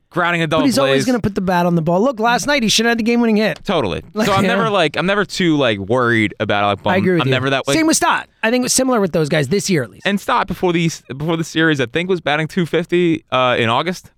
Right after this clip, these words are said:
Speaker 1: but
Speaker 2: Yeah.
Speaker 1: it never really feels that way with him. So I just, I think they can just survive without,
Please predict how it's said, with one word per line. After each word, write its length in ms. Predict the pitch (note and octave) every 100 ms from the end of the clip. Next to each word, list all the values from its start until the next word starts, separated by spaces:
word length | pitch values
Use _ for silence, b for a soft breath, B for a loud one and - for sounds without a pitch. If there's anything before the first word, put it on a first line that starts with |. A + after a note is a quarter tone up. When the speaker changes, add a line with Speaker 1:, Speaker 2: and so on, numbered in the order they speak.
| -
Speaker 1:
but 100 | C3
Speaker 2:
Yeah. 60 |
Speaker 1:
it 20 | D#3+
never 120 | E3
really 160 | D3+
feels 380 | A2+ - A#2 A#2+
that 160 | C3+ C3
way 80 | C3
with 100 | C3+
him. 220 | C3+ C#3 B B B
So 440 | - B3+ A#3 A3 - -
I 80 |
just, 240 | G#3+ - - _
I 40 | F3+
think 140 | D4+
they 80 | E4+
can 140 | D#4
just 100 | D4
survive 400 | - G3+ E3 F3
without, 340 | B2+ G#2 E2